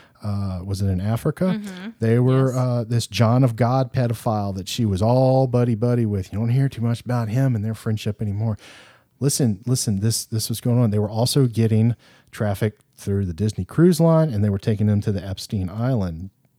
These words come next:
Speaker 1: Look up what really was going on on Epstein's Island. In fact, look up the, uh, temple-like structure on Epstein's Island, and then compare that to the set of Ellen DeGeneres' talk show. Now, you tell me what you find there.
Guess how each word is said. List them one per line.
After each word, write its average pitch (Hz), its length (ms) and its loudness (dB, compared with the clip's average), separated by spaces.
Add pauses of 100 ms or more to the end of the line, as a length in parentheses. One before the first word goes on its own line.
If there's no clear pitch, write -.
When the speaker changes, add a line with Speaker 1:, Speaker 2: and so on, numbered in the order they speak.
(380)
Speaker 1:
Look 85 300 -8
up 123 240 0
what 127 200 0
really 131 280 6
was 139 160 2
going 127 260 2
on 123 120 2
on 113 120 2
Epstein's 113 380 -2
Island. 135 300 -2 (640)
In 127 120 -2
fact, 220 460 -6
look 196 200 0
up 202 280 0
the, 135 320 0
uh, 117 280 2 (840)
temple-like 143 600 2
structure - 480 -2
on 110 140 4
Epstein's 113 380 0
Island, 110 400 0
and 113 240 0
then 240 220 6
compare 139 460 0
that 135 260 0
to - 80 -4
the 104 100 0
set - 400 0
of 98 140 -6
Ellen 117 280 6
DeGeneres' 101 720 2
talk - 340 -6
show. 82 300 -4
Now, 90 140 -6
you 120 180 -2
tell 170 260 2
me 127 160 6
what 101 280 -2
you 104 60 -8
find 98 420 -2
there. 87 200 -6